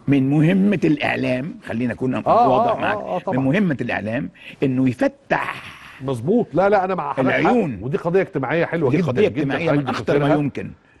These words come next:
Speaker 2: بس هو للاسف انا رايي انها تفضل، ت-، تبقى معيار لكل اب وام وبنت.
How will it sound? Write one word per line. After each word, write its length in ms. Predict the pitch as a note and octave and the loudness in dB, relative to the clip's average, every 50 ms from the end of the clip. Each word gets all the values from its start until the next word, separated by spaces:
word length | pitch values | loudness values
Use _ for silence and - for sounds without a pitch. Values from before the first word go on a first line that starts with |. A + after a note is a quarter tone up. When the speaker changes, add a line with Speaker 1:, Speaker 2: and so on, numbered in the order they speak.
| _ | _
Speaker 2:
بس 240 | F#2+ A#2 G#2+ - - | -10 -10 -8 -4 -2
هو 400 | C3+ D3 F3 G3 G3 F#3+ F#3+ - - - | 0 2 2 4 4 4 2 2 -4 -6
للاسف 580 | D3 E3 E3 - G3+ G#3 G#3 A3 G#3 - - | -6 -6 -4 -2 -2 0 0 -2 -2 -2 -4
انا 200 | - F3+ F3+ F3+ | -6 -4 -2 0
رايي 220 | F3+ G3 F#3+ F3+ F3+ | 0 0 0 -2 -4
انها 240 | E3+ E3 E3+ E3 D#3+ | -4 -4 -4 -4 -2
تفضل، 400 | E3 G3 F3 D#3 C#3+ D3 E3+ E3 | -2 -4 -4 -4 -4 -2 -2 -4
ت-، 200 | - - - C3+ | -4 -6 -10 -8
تبقى 580 | - - F3+ F3+ - - - E3+ E3+ E3+ C3+ | -2 -2 -2 -2 -2 -2 0 2 2 2 0
معيار 680 | D3+ D#3+ C#3 B2+ C#3 D3+ D#3+ F3 F#3+ G3 F#3+ F#3 E3 - _ _ _ - | -2 -2 -2 0 2 4 4 4 4 2 0 -2 -6 -12 _ _ _ -6
لكل 640 | B2 C3+ C3+ - G3 G3 G3 F#3+ F#3 F3+ E3+ D#3 - - _ _ | -6 -6 0 2 2 2 2 0 -2 -4 -6 -6 -10 -14 _ _
اب 260 | D#3+ F#3+ E3+ D3 C3+ | 0 0 0 -2 -2
وام 420 | D#3 D#3+ D#3 - F#3 G3+ G#3+ G3+ G#3 | -2 -2 0 0 0 0 0 0 0
وبنت. 500 | G#3 G3+ F3+ F#3 F#3+ F#3 C#3+ G#2+ E2+ | 0 2 4 4 4 4 2 -4 -12